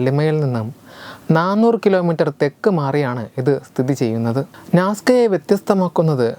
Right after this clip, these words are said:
അതിൻ്റെ ഏകദേശം നടുക്കായി സ്ഥിതി കൊള്ളുന്ന, വളരെ ഉയരത്തിൽ ആകാശത്ത് നിന്നും മാത്രം പൂർണ്ണമായി നിരീക്ഷിക്കാൻ കഴിയുന്ന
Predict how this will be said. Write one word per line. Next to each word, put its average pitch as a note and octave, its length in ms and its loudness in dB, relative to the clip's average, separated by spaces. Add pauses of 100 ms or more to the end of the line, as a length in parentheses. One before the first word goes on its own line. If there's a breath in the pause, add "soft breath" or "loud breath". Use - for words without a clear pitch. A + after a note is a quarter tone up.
(140)
അതിൻ്റെ F3 280 2 (100)
ഏകദേശം D#3 380 -2 (100)
നടുക്കായി C#3 460 -2
സ്ഥിതി D3+ 240 -2 (120)
കൊള്ളുന്ന, C3+ 320 -2 (600 loud breath)
വളരെ F3 340 2
ഉയരത്തിൽ D3 420 0 (200)
ആകാശത്ത് D#3+ 460 -2
നിന്നും D3+ 220 0 (120)
മാത്രം D3 420 -2 (200)
പൂർണ്ണമായി D3+ 500 0
നിരീക്ഷിക്കാൻ C#3 540 -2
കഴിയുന്ന C3+ 280 -2